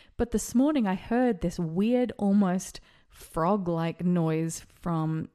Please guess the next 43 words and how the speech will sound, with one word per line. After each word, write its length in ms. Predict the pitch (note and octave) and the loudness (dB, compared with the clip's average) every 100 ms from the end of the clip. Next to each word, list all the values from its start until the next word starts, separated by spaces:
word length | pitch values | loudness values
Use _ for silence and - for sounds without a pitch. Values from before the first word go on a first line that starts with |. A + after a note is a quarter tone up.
| _ | _
what 240 | - E3 G3 | -4 -2 -2
I 60 | |
thought 440 | F3+ - F#3 F3 - - | -4 -2 -2 -2 -6 -6
were 360 | E3+ D#3+ D#3+ | -4 -2 -4
some 520 | D3+ - F3+ D#3 D3+ - _ _ | -6 -4 -4 -4 -6 -12 _ _
shrubs. 600 | - - B3+ C#3+ F3 - - | -8 -4 -4 -4 -6 -4 4
<laughs> 560 | C4+ - - - C#4+ | 2 2 -12 -14 -6
And 120 | A3+ | 0
I 60 | A3+ | 0
stopped 520 | A#3+ - C#4 A3+ - | 0 -2 0 0 0
and 120 | F#3+ | -2
I 40 | F3 | 0
paused 440 | - A3+ F#3 - | 0 2 2 0
and 80 | E3+ | -2
I'm 80 | E3 | -2
like, 180 | C3+ E3 | -6 -8
"Is 120 | G3+ | -6
that 120 | B3 | -6
a 140 | C#4+ - - | -8 -10 -8
frog 420 | E3 E3+ G#3+ G3+ | -4 -2 -2 -2
or 100 | F3 | -2
a 60 | |
toad?" 580 | - - F3 E3 F3 G#3+ | -4 -8 -4 -2 -2 -2
I 60 | - | -2
mean, 180 | F#3+ - | -2 -2
it 160 | F#3 | -8
sounded 500 | - - G#3 A#3 G#3 | -10 -6 -4 -4 -4
like 220 | E3 D3+ | -6 -8
a, 160 | D#3 - | -10 -10
a 80 | - | -10
ribbit 520 | E3 F3 G#3+ F3 - | -2 0 2 0 -8
noise, 440 | - - - E3 - | -10 -10 -12 -12 -6
right? 240 | E3 F#3 - - - - - | -4 -6 -10 -20 -20 -12 0
And 120 | G3+ | 2
then 100 | A#3 | 2
I 80 | G3 | 2
looked 280 | F#3+ - | -2 -2
up 300 | F#3 A#3 - - - - _ _ _ - | -4 -4 -8 -16 -20 -20 _ _ _ -6
and 140 | F3+ | -2
it 80 | F3 | 0
was 160 | F3 E3+ | -2 -4
a 60 | |
crow 600 | - - F#3+ E3+ D#3 D#3+ | -6 -6 -2 0 -2 -6